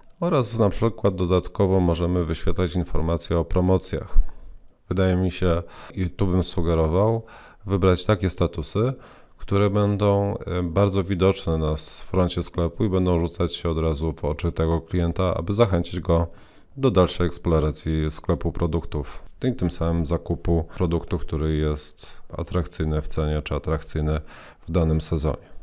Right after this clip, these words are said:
Po kliknięciu na Zapisz szablon możemy jeszcze wrócić do edycji. Ustawienia zostały zapisane.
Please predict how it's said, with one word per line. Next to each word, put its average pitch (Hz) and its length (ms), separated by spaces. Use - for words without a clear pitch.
Po 117 120
kliknięciu 110 480
na 92 160
Zapisz 80 680
szablon 95 680
możemy 117 300
jeszcze 107 220
wrócić 104 360
do 90 140
edycji. 82 420
Ustawienia 101 540
zostały 87 420
zapisane. 76 720